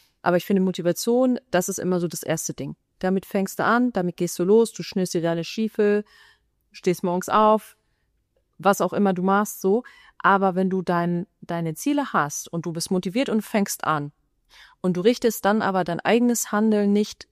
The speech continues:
darauf aus, dieses Ziel auch zu erreichen, sondern richtest dein Handeln darauf aus, dass du dir den ganzen Tag da deine Mantras sagst,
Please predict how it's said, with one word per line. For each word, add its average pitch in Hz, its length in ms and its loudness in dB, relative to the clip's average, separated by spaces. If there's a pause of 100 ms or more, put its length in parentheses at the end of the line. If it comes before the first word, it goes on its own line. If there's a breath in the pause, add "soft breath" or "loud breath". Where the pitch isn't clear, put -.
(100)
darauf 170 420 -2
aus, 208 480 2
dieses 175 380 -4
Ziel 262 260 0
auch 196 140 -2
zu - 140 -6
erreichen, 180 760 0 (320 loud breath)
sondern 185 320 2
richtest - 420 0
dein 190 160 0
Handeln 226 240 2
darauf 185 260 0
aus, 214 300 2
dass 185 220 -6
du 196 80 -4
dir 185 100 2
den 180 140 2
ganzen 190 280 -2
Tag 185 200 -4
da 180 100 -4
deine 175 220 -2
Mantras 190 440 -2
sagst, 175 460 -6